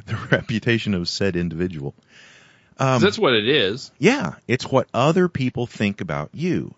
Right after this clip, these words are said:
Speaker 1: and you can't own their thoughts. You can only own your own thoughts until the moment, uh, that you share them, and then they become out there,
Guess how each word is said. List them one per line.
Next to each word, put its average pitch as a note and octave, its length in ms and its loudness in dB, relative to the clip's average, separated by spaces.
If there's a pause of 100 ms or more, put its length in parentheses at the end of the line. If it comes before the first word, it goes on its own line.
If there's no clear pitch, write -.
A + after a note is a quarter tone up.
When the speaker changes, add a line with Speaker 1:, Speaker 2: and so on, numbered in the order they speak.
Speaker 1:
and G2 160 0
you D3 180 2
can't - 440 -2
own D#3 360 2
their G2+ 200 2
thoughts. - 640 -4
You C#3+ 160 0
can F#3+ 160 0
only C3 340 -2
own G#2 240 0
your F#2+ 160 2
own F#3 220 0
thoughts D2+ 580 -6
until F#3+ 640 2
the C#3 120 0
moment, D3 480 2 (800)
uh, A#2 340 0 (120)
that A2+ 200 0
you D3+ 140 0
share G#3 320 0
them, D#2 320 -4 (140)
and A#2+ 180 0
then D#3+ 160 2
they E3+ 120 0
become A#2+ 600 -4
out C#3 260 0 (120)
there, F#2+ 400 0